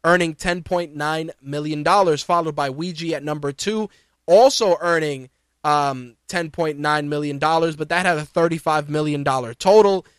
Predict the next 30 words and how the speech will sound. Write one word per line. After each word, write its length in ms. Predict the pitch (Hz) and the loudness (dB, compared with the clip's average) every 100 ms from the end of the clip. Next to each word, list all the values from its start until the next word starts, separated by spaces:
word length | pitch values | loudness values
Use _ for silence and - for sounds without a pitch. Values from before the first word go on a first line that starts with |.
| _ - | _ -4
Uh, 160 | 147 | -4
Fury 460 | - 180 190 190 180 | -4 0 2 2 0
came 300 | 196 175 165 | -4 -4 -2
in 60 | |
at 100 | 156 | -4
number 300 | 147 147 143 | -4 -4 -6
three. 540 | 139 - 190 208 208 156 143 | -10 -6 -4 -2 -6 -12 -2
Gone 360 | 170 196 180 | 2 4 2
Girl 340 | 156 170 175 165 | 0 4 4 4
came 280 | - 165 151 | -2 -4 -4
in 60 | |
at 80 | 143 | -4
number 280 | 143 135 131 | -6 -6 -10
four. 440 | - 180 170 160 _ _ - | -2 4 4 4 _ _ -10
The 80 | 156 | 0
Book 220 | 226 240 | 0 2
of 140 | 190 | -2
Life 300 | 170 170 170 | 0 2 0
was 160 | 170 147 | -4 -6
number 240 | 156 147 | -6 -6
five. 440 | - 160 160 151 135 | -4 -2 0 -2 -6
John 440 | 135 165 170 156 | -2 0 0 0
Wick 340 | 160 202 - - _ - | -2 -2 -4 -20 _ -4
was 220 | 160 147 | -2 -2
number 280 | 156 147 135 | -4 -6 -4
six. 540 | - 175 175 - - - _ | -4 -2 -2 -4 -12 -14 _
Saint 340 | - 185 165 143 | -4 0 0 -2
Vincent 480 | 165 185 - 170 151 | -4 -4 -6 -6 -4
was 160 | 143 | -4
seven. 560 | - 208 202 196 190 | -2 0 0 -2 -10